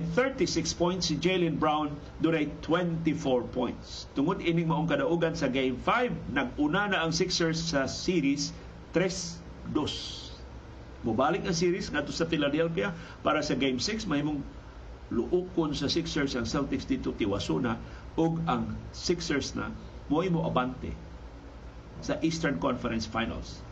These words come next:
Batok sa modaog sa Miami Heat ug sa New York Knicks. Tres uno na ba sa Miami, batok sa Knicks. Sus, kung modaog ang Sixers, iyang mapildi ang number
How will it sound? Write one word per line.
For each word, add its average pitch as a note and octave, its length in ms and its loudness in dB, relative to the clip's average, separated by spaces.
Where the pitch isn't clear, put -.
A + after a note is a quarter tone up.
Batok D3 320 0
sa E3 160 2
modaog C#3+ 400 2
sa - 80 0
Miami B2+ 320 4
Heat A#2+ 240 2
ug - 160 -6
sa B2 80 0
New A2 160 0
York G2 240 0
Knicks. - 320 -6
Tres G2 240 0
uno C3+ 320 2
na C3 160 2
ba B2+ 80 0
sa B2+ 240 2
Miami, C3 400 2
batok A#2 240 0
sa B2 160 -2
Knicks. - 560 -6
Sus, - 400 -8
kung C3 160 2
modaog C3 400 2
ang E3+ 80 2
Sixers, C#3+ 480 0
iyang B2+ 240 2
mapildi B2+ 480 2
ang G#2+ 80 -6
number A2+ 320 -2